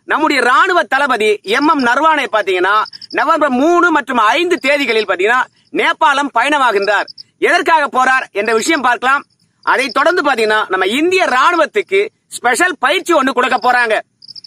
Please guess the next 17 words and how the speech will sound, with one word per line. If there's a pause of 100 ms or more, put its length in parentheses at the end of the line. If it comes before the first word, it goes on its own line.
(180)
சீனாவுடன்
கைகோர்த்து
கொண்டு (320)
நம்ம
நாட்டுக்கு
எதிராக
அவங்க
வேற
ஒரு
பயிற்சி
முறையை
கையாளுறாங்க. (140)
பயங்கரவாதிகளுக்கும்
அந்த
பயிற்சியை
தராங்க (140)
பாகிஸ்தான்காரங்க.